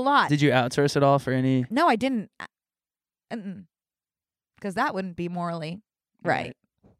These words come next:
Speaker 1: That wouldn't be okay to do.
Speaker 2: No.
Speaker 1: And, well, even if I did ask someone else for help, that's not, that actually would be fine.
Speaker 2: Okay.
Speaker 1: I, I actually feel like that would be fine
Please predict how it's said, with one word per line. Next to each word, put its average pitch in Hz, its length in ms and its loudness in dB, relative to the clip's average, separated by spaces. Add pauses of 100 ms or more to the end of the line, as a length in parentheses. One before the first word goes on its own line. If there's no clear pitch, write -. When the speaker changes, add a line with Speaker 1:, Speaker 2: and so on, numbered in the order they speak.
(140)
Speaker 1:
That 156 160 2
wouldn't 151 200 -2
be 147 140 -6
okay - 300 -10
to 85 100 -12
do. - 340 -10
Speaker 2:
No. 117 120 -18 (420)
Speaker 1:
And, 196 680 2 (1040)
well, 277 320 6
even 359 260 0
if 427 140 0
I 269 100 4
did 208 300 0
ask - 320 0
someone 269 320 2
else 269 160 2
for 285 80 2
help, 262 200 4
that's 233 220 0
not, 233 240 4 (140)
that 262 120 6
actually 285 260 2
would 208 220 2
be 226 120 0
fine. 262 380 0 (380)
Speaker 2:
Okay. 151 200 4
Speaker 1:
I, 220 140 4 (220)
I 202 200 4
actually 196 320 4
feel 180 220 2
like 170 160 2
that 175 120 2
would 175 140 2
be 175 100 -2
fine 214 240 2